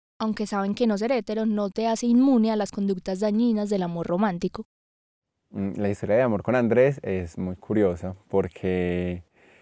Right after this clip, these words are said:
Speaker 2: eh, yo creo que nos conocimos en un momento en el que los dos estábamos completamente, pues, como desencantados del amor. Yo, pues, como que había pasado como por, por varias relaciones, casi todas habían sido cortas, eh,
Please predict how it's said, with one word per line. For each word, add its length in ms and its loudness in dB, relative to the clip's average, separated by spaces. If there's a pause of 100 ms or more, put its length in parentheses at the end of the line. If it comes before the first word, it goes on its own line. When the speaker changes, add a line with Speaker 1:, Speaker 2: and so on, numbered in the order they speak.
(160)
Speaker 2:
eh, 380 0
yo 100 2
creo 160 4
que 100 0
nos 160 0
conocimos 400 0
en 100 2
un 80 2
momento 460 2
en 60 2
el 120 0
que 480 -2
los 220 0
dos 160 0
estábamos 560 -2
completamente, 1000 -4
pues, 140 -4
como 220 -2
desencantados 880 0
del 160 6
amor. 340 -6 (380)
Yo, 640 6
pues, 180 6
como 180 -2
que 100 0
había 200 8
pasado 640 6
como 220 -2
por, 320 -2
por 220 -2
varias 340 4
relaciones, 760 4
casi 280 -6
todas 260 6
habían 360 0
sido 240 2
cortas, 720 4
eh, 460 2